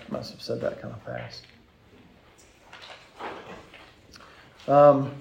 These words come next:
why are we overlook an offense? Because we imitate the Lord. It's another opportunity to imitate God.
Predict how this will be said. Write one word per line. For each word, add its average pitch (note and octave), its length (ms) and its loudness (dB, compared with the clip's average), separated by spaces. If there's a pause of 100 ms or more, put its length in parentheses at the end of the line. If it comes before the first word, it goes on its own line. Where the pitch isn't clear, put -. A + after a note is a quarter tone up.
(3500)
why D#3+ 300 12
are G3 160 12
we F#3+ 120 8
overlook F#3+ 380 12 (140)
an E3+ 100 4
offense? F#3 380 6
Because D#3 260 2
we D#3+ 140 4
imitate E3+ 680 6
the D3 100 4
Lord. D3+ 360 10 (260)
It's - 80 -20
another D3+ 240 8
opportunity D#3+ 340 8
to D3+ 60 4
imitate D#3+ 420 6
God. D3+ 440 10